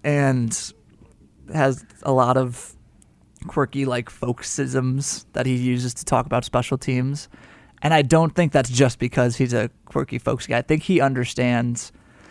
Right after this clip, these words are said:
that special teams more than the rest of the, the study sessions or whatever classes that these guys have to be in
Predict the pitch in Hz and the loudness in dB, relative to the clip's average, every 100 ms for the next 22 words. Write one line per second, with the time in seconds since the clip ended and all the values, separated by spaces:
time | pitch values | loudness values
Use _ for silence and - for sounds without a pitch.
0 | - - 139 101 - - 131 - 131 - | -20 0 2 2 -2 2 2 2 -4 -2
1 | 139 127 123 127 127 123 123 123 127 127 | 2 4 2 0 0 0 2 2 4 4
2 | 120 113 113 - - _ _ - - 123 | 4 0 -4 -12 -20 _ _ -14 0 0
3 | 117 - 131 123 117 - 131 123 - - | 0 -10 0 2 2 0 -2 -4 -14 -20
4 | _ _ _ 208 123 123 123 - _ _ | _ _ _ -4 -2 0 -2 -6 _ _
5 | - _ _ - - - - - - 131 | -20 _ _ -20 -20 -16 -14 -14 -4 0
6 | 123 120 123 - - - - 127 135 123 | 2 0 -2 -8 -10 -6 4 6 6 2
7 | - 127 139 127 123 117 117 120 110 120 | 0 2 2 2 0 -2 0 0 0 -4
8 | - 110 131 - 123 117 123 127 131 123 | -2 -2 -2 -4 -4 -4 -4 -4 -2 -2
9 | - 127 127 135 | -2 -2 0 0